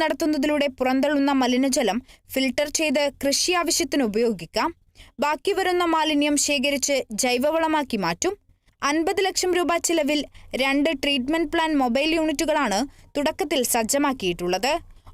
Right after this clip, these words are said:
ഓൺലൈനായി ബുക്ക് ചെയ്യാവുന്ന ഇതിന്റെ സേവനം ജില്ലയിലുടനീളം ലഭ്യമാക്കിയിട്ടുണ്ടെന്ന് ജില്ലാ പഞ്ചായത്ത് പ്രസിഡന്റ് പി കെ ഗോപൻ പറഞ്ഞു.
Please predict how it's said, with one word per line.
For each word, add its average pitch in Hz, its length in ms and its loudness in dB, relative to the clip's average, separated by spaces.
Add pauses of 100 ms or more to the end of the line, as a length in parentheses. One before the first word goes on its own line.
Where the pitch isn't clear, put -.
(120)
ഓൺലൈനായി 262 580 2
ബുക്ക് 247 220 -2
ചെയ്യാവുന്ന 277 560 2 (140)
ഇതിന്റെ 277 360 0
സേവനം 269 340 0 (340)
ജില്ലയിലുടനീളം 330 1080 2
ലഭ്യമാക്കിയിട്ടുണ്ടെന്ന് 285 960 0 (300)
ജില്ലാ 277 280 0 (140)
പഞ്ചായത്ത് 320 540 0
പ്രസിഡന്റ് 285 400 0
പി 269 100 0 (100)
കെ 294 100 0 (140)
ഗോപൻ 247 360 2
പറഞ്ഞു. 180 340 0